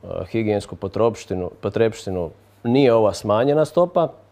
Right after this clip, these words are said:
nego da je normalna stopa. A recimo da normalna stopa nije dvadeset pet, nego da je neka niža stopa. Recimo da je dvadeset.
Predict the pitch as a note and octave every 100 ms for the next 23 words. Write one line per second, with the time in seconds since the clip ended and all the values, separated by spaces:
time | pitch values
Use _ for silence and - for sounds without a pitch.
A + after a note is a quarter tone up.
0 | _ - C3 C3+ C3+ C3+ C3 A#2+ F#2 D#2+
1 | - F2 E2 - - A#2 D3 D#3+ C3+ C3
2 | C#3+ C#3+ B2 A2+ C#3 A#2+ A#2+ A#2+ A2 A#2
3 | A#2 G#2 G#2+ - D#3 D#3 C#3 B2+ B2 B2
4 | A#2 A2 G#2 E2+ D#2+ - - C#3+ C#3+ C3
5 | A2 G#2 F2 -